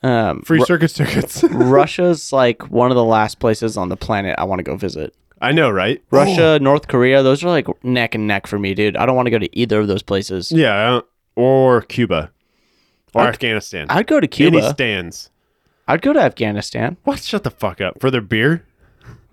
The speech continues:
Speaker 1: Yeah, for their beer, <laughs> dude. I hear they got a great
Speaker 2: Selection.
Speaker 1: I P A.
Speaker 2: Yeah.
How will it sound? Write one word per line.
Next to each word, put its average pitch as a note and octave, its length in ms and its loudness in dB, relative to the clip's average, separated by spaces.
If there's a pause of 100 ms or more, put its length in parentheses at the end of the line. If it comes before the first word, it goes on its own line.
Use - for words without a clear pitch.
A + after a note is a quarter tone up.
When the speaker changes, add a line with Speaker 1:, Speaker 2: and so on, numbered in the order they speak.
(100)
Speaker 1:
Yeah, B2 260 -2
for - 180 0
their A2 140 2
beer, G#2+ 380 0
<laughs> - 0 -
dude. A#2+ 200 -2
I B2 140 2
hear C#3 140 2
they C3 140 2
got B2+ 140 2
a A#2 60 0
great A#2+ 460 0 (200)
Speaker 2:
Selection. A#2 500 -2
Speaker 1:
I - 20 -2
P A#2 180 2
A. G#2 280 -2 (100)
Speaker 2:
Yeah. F#2+ 260 -4